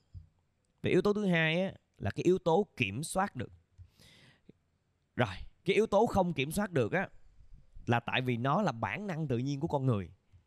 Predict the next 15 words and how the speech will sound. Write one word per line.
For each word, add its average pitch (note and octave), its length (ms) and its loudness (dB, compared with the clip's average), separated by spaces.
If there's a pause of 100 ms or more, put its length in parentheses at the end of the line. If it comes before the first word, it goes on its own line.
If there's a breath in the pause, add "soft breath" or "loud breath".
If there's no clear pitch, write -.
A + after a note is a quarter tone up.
(760 soft breath)
Ờ, C#3 300 4
mình C3+ 180 2
có G#3 100 0
tìm D#3 180 0
hiểu B2 240 2
thì E3 60 2
mình B2 160 0
biết G3+ 180 0
rằng A2 240 -2
là G2 200 -6
run D#3+ 360 2
nó F3+ 80 -8
là C#3+ 120 -6
một G2+ 160 -10
cái, G3 120 -8